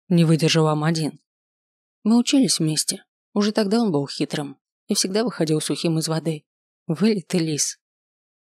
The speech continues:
Женщина тяжело вздохнула, вспомнив беззаботные времена. Амадин молчала, не зная, что сказать. Откровения магистра потрясали, и девушка не знала, стоит ли говорить Рейнарду об этой встрече. Часы на ратуше пробили половину первого.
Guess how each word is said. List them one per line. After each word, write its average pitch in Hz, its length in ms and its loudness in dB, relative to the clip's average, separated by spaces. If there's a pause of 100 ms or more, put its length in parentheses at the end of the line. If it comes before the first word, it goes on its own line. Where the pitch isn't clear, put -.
(140)
Женщина 190 460 2
тяжело 175 440 -2
вздохнула, 156 680 -2
вспомнив 196 540 0
беззаботные 165 640 0
времена. 165 540 0 (760)
Амадин 185 400 6
молчала, 185 500 4
не 156 120 0
зная, 156 220 0
что 151 160 -6
сказать. 156 520 -4 (720)
Откровения 165 680 2
магистра 165 500 0
потрясали, 175 840 -4 (200)
и 190 100 2
девушка 190 380 0
не 175 100 2
знала, 175 300 0
стоит 190 340 -2
ли 175 80 -2
говорить 160 400 -2
Рейнарду 156 520 0
об 143 120 -2
этой 165 180 0
встрече. - 480 -4 (800)
Часы 208 320 2
на 214 160 4
ратуше 170 380 0
пробили 160 380 0
половину 165 480 0
первого. 147 560 -6